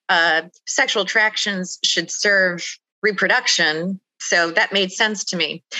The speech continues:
But when I got into medical school, I was t-, I was taught by our professors that, "Oh, um,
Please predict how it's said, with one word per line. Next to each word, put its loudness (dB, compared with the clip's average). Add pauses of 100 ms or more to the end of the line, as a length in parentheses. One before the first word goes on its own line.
(240)
But 2
when 2
I 2
got 2 (120)
into -4
medical 0
school, -2 (580)
I 2
was 0
t-, -6
I 2
was -2
taught 0 (200)
by 2
our 0 (1160)
professors 0
that, 0 (100)
"Oh, 0 (920)
um, 2